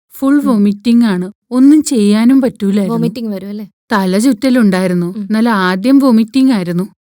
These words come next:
Speaker 2: പക്ഷേ ഒരുപാട് പേർക്ക് ബ്രെയിനിൽ വരുമ്പോ ഒത്തിരി ബുദ്ധിമുട്ടുണ്ടാവാറുണ്ട്.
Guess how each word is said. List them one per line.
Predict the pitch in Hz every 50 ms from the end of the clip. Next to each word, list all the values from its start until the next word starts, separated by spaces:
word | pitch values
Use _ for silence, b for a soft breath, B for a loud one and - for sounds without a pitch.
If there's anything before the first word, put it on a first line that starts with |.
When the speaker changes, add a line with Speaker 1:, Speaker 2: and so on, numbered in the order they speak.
| _ _ _ _ _ _ _ 254
Speaker 2:
പക്ഷേ | 247 247 - - 277 254 247 240 226 -
ഒരുപാട് | 240 247 262 277 285 302 302 311
പേർക്ക് | 302 285 277 277 302
ബ്രെയിനിൽ | 269 254 254 240 240 240 254 262
വരുമ്പോ | 262 262 247 240 240 226 247 240 233 226 254
ഒത്തിരി | 240 - 302 294
ബുദ്ധിമുട്ടുണ്ടാവാറുണ്ട്. | 254 269 247 233 240 240 220 240 220 202 202 196 196 190 185 180 175 226